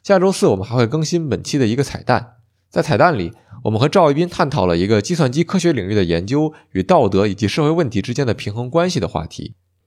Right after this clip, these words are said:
如果你对这个话题感兴趣的话，就关注一下我们吧。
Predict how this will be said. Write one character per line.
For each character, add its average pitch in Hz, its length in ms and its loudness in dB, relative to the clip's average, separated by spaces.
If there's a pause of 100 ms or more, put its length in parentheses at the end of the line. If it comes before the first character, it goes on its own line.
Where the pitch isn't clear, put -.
如 175 120 2
果 233 100 6
你 196 100 -2
对 135 140 4
这 180 100 2
个 160 80 -4
话 165 140 4
题 147 100 0
感 110 180 2
兴 131 140 0
趣 - 80 0
的 90 100 0
话， 90 340 -2
就 120 100 -6
关 160 200 2
注 147 140 2
一 95 40 0
下 98 140 2
我 92 80 -2
们 - 140 -16
吧。 90 280 -4